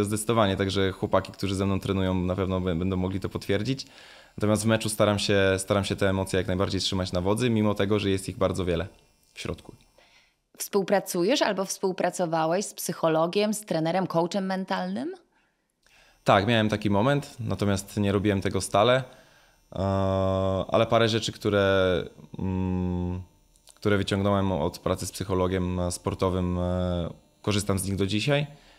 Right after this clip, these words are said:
Speaker 1: e, i, i bardzo mi one pomagają. Natomiast, e, moim, mo-, mogę powiedzieć, że moim psychologiem jest, jest moja, jest moja narzeczona. Bardzo dużo rzeczy z nią, e, z nią omawiam, z nią przegaduję.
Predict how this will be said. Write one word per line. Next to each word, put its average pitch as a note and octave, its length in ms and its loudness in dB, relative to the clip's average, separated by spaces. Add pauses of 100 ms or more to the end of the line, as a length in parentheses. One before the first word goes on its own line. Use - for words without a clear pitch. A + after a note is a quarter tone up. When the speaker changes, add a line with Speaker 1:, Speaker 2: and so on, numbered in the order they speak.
(160)
Speaker 1:
e, F#2 280 0
i, F#2 160 -2
i E2+ 40 -2
bardzo G2+ 240 2
mi G2+ 80 0
one G2+ 140 0
pomagają. G#2 520 2 (680)
Natomiast, G#2+ 600 0
e, A2 40 2 (1900)
moim, G2+ 220 2
mo-, G2+ 440 2
mogę G#2+ 220 2
powiedzieć, G#2 300 2
że G2+ 80 -2
moim G2+ 200 2
psychologiem G2 500 0
jest, - 260 -4
jest F#2 140 -4
moja, G2 100 0
jest F#2 140 -4
moja F#2+ 140 0
narzeczona. G2+ 500 0
Bardzo F#2+ 220 -2
dużo F#2 240 -4
rzeczy F#2+ 240 -4
z F2 60 -6
nią, F2+ 300 -2 (680)
e, F#2 640 0
z F#2+ 80 -6
nią G#2 200 2
omawiam, A2 420 4
z A2 60 -6
nią G2+ 120 0
przegaduję. G#2 600 2